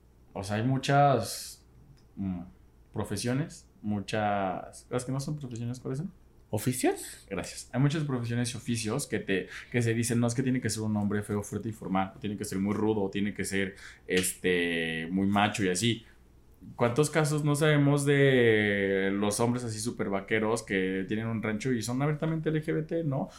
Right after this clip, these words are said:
Speaker 1: O muchos que no son abiertamente L G B T y que como se desempeñan dentro del mismo círculo, tienen que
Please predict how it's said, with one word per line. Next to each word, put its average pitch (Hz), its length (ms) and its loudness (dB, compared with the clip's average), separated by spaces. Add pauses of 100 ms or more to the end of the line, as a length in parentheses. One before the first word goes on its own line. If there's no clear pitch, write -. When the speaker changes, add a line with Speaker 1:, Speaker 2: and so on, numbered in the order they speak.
(100)
Speaker 1:
O 113 120 2
muchos 131 380 2
que 131 80 -2
no 127 100 2
son 135 120 2
abiertamente 123 460 0
L 117 120 -2
G 120 100 -4
B 117 100 0
T 110 160 0
y 113 60 -4
que 107 120 -10
como 104 220 -2
se 104 100 -6
desempeñan 110 500 -2
dentro 107 200 -2
del 101 100 0
mismo 120 280 2
círculo, 135 540 2 (320)
tienen 117 320 4
que 98 760 4